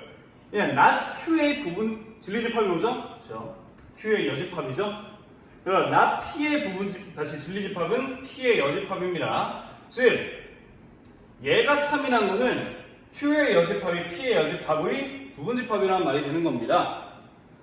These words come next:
그럼 우리 각각 이 상황과 이 상황을 벤 다이어그램으로 한번 나타내 볼까요?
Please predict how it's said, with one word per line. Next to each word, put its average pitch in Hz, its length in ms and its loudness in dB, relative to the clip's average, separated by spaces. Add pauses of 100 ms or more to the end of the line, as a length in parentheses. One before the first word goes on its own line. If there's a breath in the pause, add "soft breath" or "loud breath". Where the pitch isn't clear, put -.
그럼 262 220 8
우리 269 200 0
각각 - 840 4
이 262 260 0
상황과 302 480 4
이 180 240 -2
상황을 247 480 0
벤 196 200 0
다이어그램으로 254 720 6
한번 202 220 2
나타내 147 300 -2
볼까요? 185 420 0